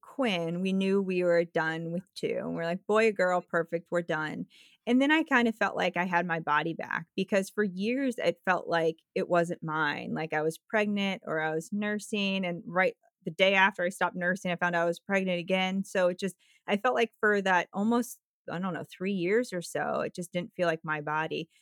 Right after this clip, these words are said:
So it was exciting to think, "Okay, this, now it's, it's mine again. I can control this. I have complete control." And I was like, "You know, I'm gonna get back into shape." Like, I gained a lot of pregnancy weight. Like, I was setting records.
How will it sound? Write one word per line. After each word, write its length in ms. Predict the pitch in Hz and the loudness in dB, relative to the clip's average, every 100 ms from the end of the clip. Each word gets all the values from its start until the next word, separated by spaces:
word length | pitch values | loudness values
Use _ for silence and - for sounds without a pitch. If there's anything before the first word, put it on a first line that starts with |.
| _ | _
So 140 | - 277 | -2 0
it 20 | |
was 160 | 294 | 0
exciting 580 | 330 - 262 370 302 185 | -4 0 4 4 4 0
to 60 | 170 | -2
think, 320 | - 170 180 - 233 | -4 -4 -4 -2 0
"Okay, 400 | - 156 50 50 _ _ _ 185 | 0 -4 -6 -12 _ _ _ 4
this, 260 | 208 - - | 6 4 -2
now 280 | 214 220 233 | 6 8 6
it's, 120 | 220 - | 4 -2
it's 180 | 202 | 0
mine 240 | 185 165 160 | 2 0 -2
again. 300 | - 113 - | -8 -8 -4
I 100 | 170 | -4
can 180 | 175 175 | -4 -4
control 460 | 208 - 180 170 | -4 0 2 4
this. 260 | 165 165 165 | 2 0 -2
I 60 | |
have 220 | 156 160 - | -4 -2 0
complete 420 | 208 226 254 - | 2 4 4 6
control." 640 | 302 269 269 220 220 226 - - - _ 226 | 4 6 8 10 10 6 0 -20 -20 _ 2
And 440 | 226 220 214 214 - | 6 6 4 2 2
I 100 | 208 | 2
was 140 | 226 | 4
like, 160 | 220 262 | 2 2
"You 60 | |
know, 80 | 294 | 2
I'm 60 | 339 | 2
gonna 100 | 320 | 0
get 160 | 285 | 2
back 240 | 285 294 294 | 6 6 4
into 200 | 294 294 | 2 0
shape." 420 | - 320 285 165 | 0 2 2 2
Like, 200 | 196 196 196 | 2 2 4
I 480 | 202 208 208 202 202 | 4 4 4 2 -2
gained 520 | 190 185 196 196 196 - _ | -2 -2 -2 -2 -4 -6 _
a 120 | 170 | 0
lot 440 | 165 160 156 175 233 | 2 2 4 4 2
of 100 | 247 | 0
pregnancy 460 | 185 165 175 151 | -2 -2 -8 -8
weight. 280 | 117 120 135 | -6 -6 -6
Like, 180 | 160 156 | -6 -2
I 100 | 160 | 0
was 180 | 160 160 | 0 -2
setting 420 | - 180 175 170 | -4 -2 0 -2
records. 600 | 160 160 - 143 - - | -4 -4 -6 -8 -8 -12